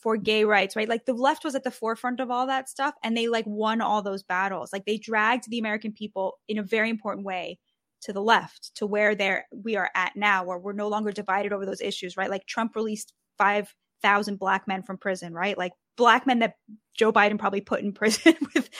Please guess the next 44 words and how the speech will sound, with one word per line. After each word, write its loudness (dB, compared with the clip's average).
with 8
the 6
crime 8
bill, 4
right? 8
Like, 8
we're 10
at 10
a 6
place 2
where, 4
like, 4
nobody's 2
divided 0
over -6
this -10
stuff -8
anymore, -8
right? -4
The -4
last 0
prison, -2
uh, 0
the -4
last 0
police -4
reform -8
bill -4
to -16
be -10
put -10
forward -4
was -12
put -10
forward -4
by -4
a -4
Republican -6
and -2
then -8
filibustered -2
by -2
the -8
Democrats -6